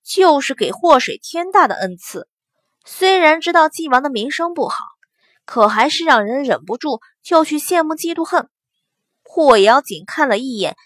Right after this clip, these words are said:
站在纪王身边小鸟依人的祸水，眼眸微微的暗沉了一下。纪王妃能怎么样？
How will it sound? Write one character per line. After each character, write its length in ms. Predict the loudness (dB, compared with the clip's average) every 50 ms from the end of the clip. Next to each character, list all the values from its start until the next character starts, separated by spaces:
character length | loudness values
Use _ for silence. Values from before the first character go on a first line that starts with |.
| _ _ _ _
站 280 | 0 2 2 2 2
在 140 | 2 0 0
纪 220 | 0 -2 -6 -2 -2
王 180 | -2 -2 -2
身 220 | -4 -4 -4 -4 -2
边 240 | -2 -2 -4 -4
小 240 | -6 -4 -2 -2 -2
鸟 220 | -2 -2 -4 -4 -4
依 140 | -6 -6
人 180 | -6 -6 -4 -4
的 80 | -4 -6
祸 240 | -6 -6 -6 -6
水， 240 | -6 -8 -12 -16 -18 _ _ _ _ _ _ _ _ _ _ _
眼 300 | _ -4 -2 -2 -2 -2
眸 300 | -2 0 0 0 0 -2 _ _ _ _
微 220 | -4 -2 -2 -2
微 120 | -2 -2 0
的 100 | 0 0
暗 240 | 0 0 -2 -2 -4
沉 260 | -10 -12 -10 -10 -8 -6
了 80 | -6
一 100 | -8 -8
下。 200 | -10 -12 -14 -16 -16 _ _ _ _ _ _ _ _ _ _ _ _ _ _ _ _
纪 300 | _ -10 -4 -2 -2 0
王 240 | 2 0 0 0 -4
妃 220 | -4 -4 -2 -2 0
能 160 | -2 -4 -4
怎 160 | -4 -10 -12
么 80 | -12 -12
样？ 260 | -10 -8 -8 -8